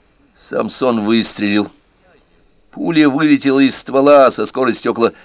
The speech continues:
двух тысяч футов в секунду. Это была пуля с мягким наконечником. Она ударилась в сосновое сухое бревно, совсем рядом с мышью, отколола щепку, так что мышь расплющила о крышу, отскочила к боковой стене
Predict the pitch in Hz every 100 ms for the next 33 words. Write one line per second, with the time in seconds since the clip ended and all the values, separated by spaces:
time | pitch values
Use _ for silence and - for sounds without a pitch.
0 | _ 95 147 208 170 - 139 120 - -
1 | 123 113 101 - - 101 - 101 98 87
2 | 90 _ _ _ _ _ - - 190 208
3 | 240 233 214 - 208 196 - - 185 170
4 | 165 160 123 101 90 - 92 98 - _
5 | _ - - - 170 165 156 143 147 127
6 | 110 107 - - 113 101 117 104 104 98
7 | 98 107 104 101 110 131 208 185 _ -
8 | 92 - 90 95 92 92 - - 104 -
9 | 147 - _ _ _ _ - 113 - 185
10 | 175 110 - - - 139 175 - 107 104
11 | 110 98 120 - - _ 107 120 - -
12 | 131 127 - 110 101 101 - 165 160 -
13 | 127 - - 123 117 - 135 - 135 120
14 | 98 90 107 104 98 - 104 117 151